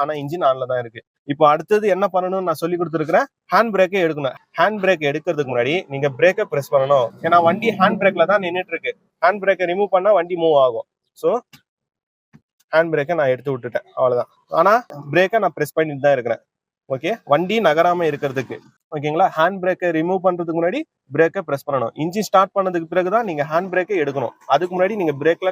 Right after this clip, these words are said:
கால் வச்சிட்டு இருக்கணும். ஓகே, இப்போ அடுத்தது கிளட்ச் பெடல். கிளட்ச் பெடலை ஃபுல்லா பிரஸ் பண்ணணும். இதுதான் கிளட்ச் பெடல். இந்த கிளட்ச் பெடலை நீங்க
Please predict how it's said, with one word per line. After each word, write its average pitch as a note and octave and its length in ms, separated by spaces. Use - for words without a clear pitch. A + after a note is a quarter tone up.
கால் D3 180
வச்சிட்டு B2 260
இருக்கணும். A2 240
ஓகே, B2 180
இப்போ D#3+ 160
அடுத்தது G#3 360
கிளட்ச் G#3+ 320
பெடல். D3+ 200
கிளட்ச் F#3 260
பெடலை F#3+ 320
ஃபுல்லா F#3 260
பிரஸ் C3+ 220
பண்ணணும். A#2 240
இதுதான் E3+ 280
கிளட்ச் C3+ 240
பெடல். A#2 200
இந்த C#3+ 160
கிளட்ச் D3+ 240
பெடலை D#3 320
நீங்க B2+ 160